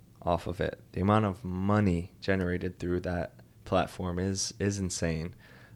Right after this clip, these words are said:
Um, and the only thing I can say about that, because I do see many shut people down for it, if you evaluate the risks in how you may per-, be perceived,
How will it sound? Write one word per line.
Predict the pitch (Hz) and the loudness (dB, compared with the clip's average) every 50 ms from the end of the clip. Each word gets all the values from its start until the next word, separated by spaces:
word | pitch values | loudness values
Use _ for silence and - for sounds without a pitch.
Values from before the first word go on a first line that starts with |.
| - - | -12 -6
Um, | 80 80 80 78 76 69 69 - - - - - - - | -4 -2 -2 -2 -2 -2 -4 -8 -10 -14 -20 -16 -2 0
and | 95 95 | 2 2
the | - - | 4 6
only | 104 120 127 135 139 | 8 8 8 8 6
thing | 135 - 135 127 117 | 6 4 2 4 4
I | 107 104 | 4 2
can | - - 85 85 | 2 0 -2 -2
say | - - 92 92 92 | -2 0 2 2 2
about | 85 82 82 85 85 - | 4 4 2 0 0 0
that, | 78 85 90 85 - - | 0 2 2 0 0 -4
because | 87 - - 90 90 | -10 -8 -8 -6 -6
I | 90 87 87 85 - - | -4 -6 -6 -8 -12 -4
do | - 101 98 | 0 0 0
see | - - 92 92 | 2 0 0 0
many | 92 90 87 90 87 92 | 2 2 0 0 -2 -4
shut | - - - - - - - - - - 92 98 104 95 - - - - - | -6 -6 -6 -6 -4 -4 -4 -2 2 6 8 10 10 8 6 4 -6 -18 -16
people | - - 92 92 - 90 87 82 | -4 -2 -2 0 2 0 0 0
down | - 85 87 90 90 87 87 87 | 0 0 0 0 0 0 -2 -4
for | - - - 76 82 82 | -6 -8 -6 -2 -2 -2
it, | 87 85 - - - - - - - - - - - - - - - - - - - - - - - - - - - - - - | -2 -2 -6 -8 -18 -20 -20 -20 -20 -20 -20 -20 -20 -20 -20 -20 -20 -20 -20 -20 -20 -20 -20 -20 -20 -20 -20 -20 -20 -6 4 6
if | 117 113 - - - - - - - - - | 6 6 6 0 -10 -12 -20 -20 -20 -14 -12
you | 104 101 110 139 175 190 180 | -8 2 6 8 8 10 10
evaluate | 143 139 139 135 139 143 135 135 131 127 | 10 12 12 12 12 12 10 8 8 8
the | - 110 | 6 4
risks | 101 101 104 110 117 - - - - - - - - - - - - - - - - - - - - - - - - - - - - - - - - | 6 6 6 4 4 -2 -8 -8 -10 -10 -10 -10 -12 -16 -20 -20 -20 -20 -20 -20 -20 -20 -20 -20 -20 -20 -20 -20 -20 -20 -20 -20 -20 -20 -20 -6 0
in | 110 110 110 | 0 2 4
how | 113 117 117 120 | 8 10 10 10
you | 117 110 113 | 10 10 8
may | 110 110 107 110 | 8 8 6 6
per-, | 101 104 104 - - - - 95 104 | 4 0 -6 -6 -8 -12 -12 0 4
be | 110 110 107 | 4 4 4
perceived, | 107 - 104 95 - - - 92 98 107 113 117 - | 4 2 0 0 0 0 0 2 2 2 0 -2 -10